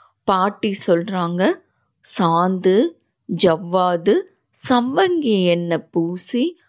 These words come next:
முல்லை பூக்கள் சூடி, சந்திர பிறை மின்னும் கருமேக கூந்தல்னு" அவளோட அழக வர்ணிக்கிறாங்க. "எவர் நெஞ்சையும்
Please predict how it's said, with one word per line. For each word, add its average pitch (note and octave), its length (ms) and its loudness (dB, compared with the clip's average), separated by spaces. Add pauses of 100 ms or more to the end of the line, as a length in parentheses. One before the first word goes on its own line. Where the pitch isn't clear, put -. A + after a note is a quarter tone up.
(260)
முல்லை G3 600 2
பூக்கள் F3+ 640 0
சூடி, F#3+ 720 -2 (520)
சந்திர D4+ 680 2
பிறை G3 420 2
மின்னும் F3+ 460 -4 (280)
கருமேக A#3+ 880 0 (140)
கூந்தல்னு" F#3 680 -2 (640)
அவளோட D#4+ 520 2
அழக A3+ 920 0 (100)
வர்ணிக்கிறாங்க. C4 960 0 (640)
"எவர் F3 680 0
நெஞ்சையும் F3+ 800 0